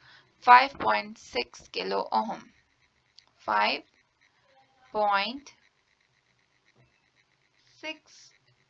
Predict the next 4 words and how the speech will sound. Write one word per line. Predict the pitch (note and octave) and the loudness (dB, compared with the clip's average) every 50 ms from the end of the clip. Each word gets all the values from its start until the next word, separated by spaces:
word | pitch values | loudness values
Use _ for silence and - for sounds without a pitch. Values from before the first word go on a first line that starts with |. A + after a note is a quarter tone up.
| _ _ _ _ _ _ _ _ _ _ _ - | _ _ _ _ _ _ _ _ _ _ _ -12
किलो | A3+ A3 G#3+ G#3 G#3 G#3 G#3 G#3+ B3+ C#4+ D4 - _ _ _ _ _ _ _ _ _ _ _ _ _ _ _ - | -10 -10 -10 -8 -8 -8 -8 -8 -10 -10 -14 -20 _ _ _ _ _ _ _ _ _ _ _ _ _ _ _ -2
ओहम। | C4+ C#4 - - G#3 F3+ F#3 G#3+ - _ _ _ _ _ _ _ - - _ _ _ _ - _ - | 0 0 0 -2 -6 -8 -8 -14 -20 _ _ _ _ _ _ _ -20 -20 _ _ _ _ -20 _ 4
अब | C4+ C#4+ C#4 | 4 6 6
हमारे | C#4+ C4+ B3 A#3+ A#3+ A#3+ | 4 4 6 4 4 4